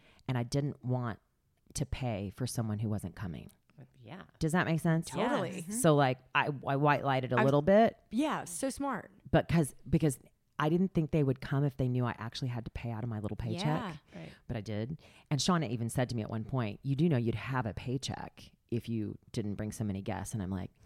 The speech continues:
Speaker 1: "I know what I'm doing.
Speaker 2: Right. Well,
Speaker 1: I'm
Speaker 2: yeah.
Speaker 1: handing out hits and they'll be back for more.
Speaker 3: They'll be back.
Speaker 1: So don't worry."
Speaker 2: <laughs> Yeah.
Speaker 1: Yeah.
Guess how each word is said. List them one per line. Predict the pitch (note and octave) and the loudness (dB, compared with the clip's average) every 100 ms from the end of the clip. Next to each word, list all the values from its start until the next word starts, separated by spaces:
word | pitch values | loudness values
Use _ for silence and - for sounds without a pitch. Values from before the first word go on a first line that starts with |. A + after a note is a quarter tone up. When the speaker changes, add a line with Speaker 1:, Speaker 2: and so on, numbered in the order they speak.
| - _ _ _ _ _ _ _ | -20 _ _ _ _ _ _ _
Speaker 1:
"I | G2 | -8
know | F2 F#2+ | -6 -6
what | F2+ | -8
I'm | - - | -10 -12
doing. | - - - - | -14 -14 -16 -12
Speaker 2:
Right. | C3+ C3 - _ _ _ _ _ G3 | -12 -14 -18 _ _ _ _ _ -12
Well, | G#3+ | -8
Speaker 1:
I'm | G#3+ | -4
Speaker 2:
yeah. | A#2+ | -2
Speaker 1:
handing | B2 A#2 A#2+ A2+ | -2 -2 -2 -2
out | G#2+ G#2+ - | -4 -6 -8
hits | G#2 G#2 - - - - - _ - | -6 -6 -8 -16 -14 -14 -14 _ -6
and | G#2 | -2
they'll | G2 | -2
be | F#2+ | -4
back | G2 - - | -4 -6 -8
for | - | -10
more. | - - | -10 -8
Speaker 3:
They'll | F3 E3 | -6 -4
be | F3 | -4
back. | D#3+ E3+ D#3 C#3 - | -4 -4 -6 -10 -14
Speaker 1:
So | A3 - | -10 -4
don't | A#2 G#2+ - | -2 -2 -6
worry." | A2 - G#2 B2 | -10 -12 -16 -18
Speaker 2:
<laughs> | |
Yeah. | C#3+ | -4
Speaker 1:
Yeah. | C3+ | -2